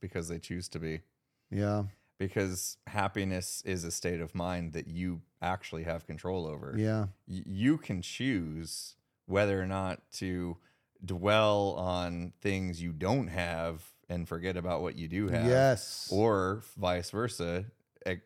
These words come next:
Speaker 1: be appreciative of everything you have and not think about what you don't have and
Speaker 2: Yeah.
Speaker 1: be happy, right? Like, that's, that's just a choice you,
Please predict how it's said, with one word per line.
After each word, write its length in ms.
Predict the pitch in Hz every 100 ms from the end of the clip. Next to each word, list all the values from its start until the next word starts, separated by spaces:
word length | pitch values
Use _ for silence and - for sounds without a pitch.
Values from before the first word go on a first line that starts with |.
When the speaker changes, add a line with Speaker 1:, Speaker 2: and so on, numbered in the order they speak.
| - 95
Speaker 1:
be 160 | 98
appreciative 720 | 92 - 113 101 87 85 82
of 100 | 82 85
everything 380 | 85 82 87
you 100 | 85 82
have 480 | 87 82 80 78 _ _ _ _
and 320 | 87 87 85 - -
not 360 | 85 85 - -
think 200 | 87 82
about 240 | 80 64
what 120 | 78
you 100 | -
don't 220 | 80 69
have 220 | - 60 -
and 80 |
Speaker 2:
Yeah. 160 | 110 107
Speaker 1:
be 80 | 101
happy, 460 | 87 78 76 69 - - _ -
right? 220 | 87 80
Like, 160 | 92
that's, 240 | 120 113 -
that's 260 | 120 127
just 240 | - 82 -
a 60 |
choice 420 | - - 98 82 -
you, 240 | 87 95